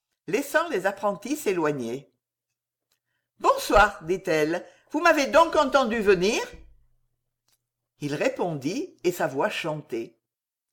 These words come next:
J'ai l'esprit plein de vous tout au long des jours, et où que vous soyez, dès que vous vous levez pour venir vers moi, j'entends votre pas.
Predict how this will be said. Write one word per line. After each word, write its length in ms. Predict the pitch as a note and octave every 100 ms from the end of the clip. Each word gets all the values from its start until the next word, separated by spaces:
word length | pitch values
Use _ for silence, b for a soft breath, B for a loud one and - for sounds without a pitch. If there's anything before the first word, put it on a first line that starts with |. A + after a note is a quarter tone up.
| _ _ _ _ _
J'ai 180 | C3+ F#3
l'esprit 460 | G#3+ A3 - B3+ C#4
plein 300 | - A3 C#4+
de 140 | G#3+
vous 300 | F3+ G3 C#4
tout 360 | - C#4+ E4 D4+
au 60 |
long 180 | B3+ A#3
des 160 | G3+ F#3
jours, 400 | D3+ D3+ D3 - b b -
et 260 | A#3+ - -
où 160 | D4
que 120 | -
vous 160 | D4 B3
soyez, 580 | - G#3 F3+ F#3 C4+ B B -
dès 260 | A#2+ C#4 -
que 80 |
vous 180 | D4+ B3+
vous 140 | A3+ A#3+
levez 320 | G#3+ G3+ A#3
pour 160 | F#3 F#3+
venir 300 | F3 F3 E3+
vers 220 | D#3+ C#3+
moi, 360 | C#3+ G3 C#4 B B -
j'entends 460 | F3+ G#3 G3+ A3
votre 280 | B3 G#3 F3+
pas. 500 | E3+ B2+ B2 - _